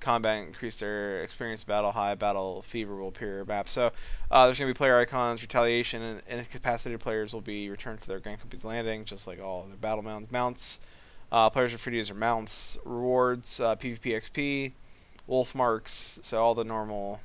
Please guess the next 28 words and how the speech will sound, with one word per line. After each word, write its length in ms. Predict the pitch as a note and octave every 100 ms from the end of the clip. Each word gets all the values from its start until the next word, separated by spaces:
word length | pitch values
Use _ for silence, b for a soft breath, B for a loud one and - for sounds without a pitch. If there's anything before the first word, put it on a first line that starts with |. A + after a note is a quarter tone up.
| - - - b b b b -
um, 560 | - G2 F#2+ F#2+ F#2 F#2 - - - - - - - - -
and 240 | A#2 A2+
you're 100 | A2
also 220 | A2 G#2+ G#2+
gonna 100 | G2
get 80 | D#2
Allergan 380 | G2+ G2 F#2+
Tomestones 580 | G2 G2+ G2 G#2 F#2+ F2
of 200 | F2+ F2+
Esoterics 640 | - F2+ F#2+ - G2 F#2+ -
and 260 | G2+ G2 -
Lore. 280 | D2 A#1 - - - b b b b b
Um, 400 | - F#2+ F2+ F2 - - - - - - - b b b b b - - - - - - - - - - - -
Borderland 420 | - D3 C#3 C3+
Ruins, 360 | C3 C3 B2+ B2
Slaughter, 420 | - A#2 A2 G#2+
Steel 240 | G#2+ A2 G2+
Roxy's, 640 | G2 G2 - G#2+ G#2+ G2+
adjustments 420 | - G#2 - G2+
have 80 | G#2
been 80 | G2+
made 180 | G2+ G2
to 80 | F#2+
Adrenaline 360 | G2+ G2 G2
Rush, 400 | G2 F#2 - - -
uh, 280 | F#2+ F#2+ F#2+
three 180 | -
point, 320 | G2+ - F#2